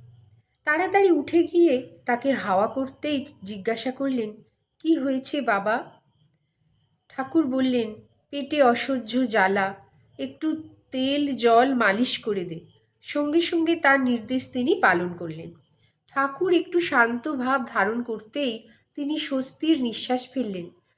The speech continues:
সেই রাতের কথা ভুবন ব্রহ্মচারীর ভাষাতেই বলি,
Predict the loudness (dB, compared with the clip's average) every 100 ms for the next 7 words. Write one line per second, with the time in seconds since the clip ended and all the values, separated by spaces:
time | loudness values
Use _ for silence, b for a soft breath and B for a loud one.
0 | _ _ -8 0 4 4 4 4 4 2
1 | -6 -4 -6 -2 -2 -2 0 2 2 0
2 | -4 -4 -4 -2 -4 -4 -4 -4 -4 -6
3 | -4 -6 -6 -8 -10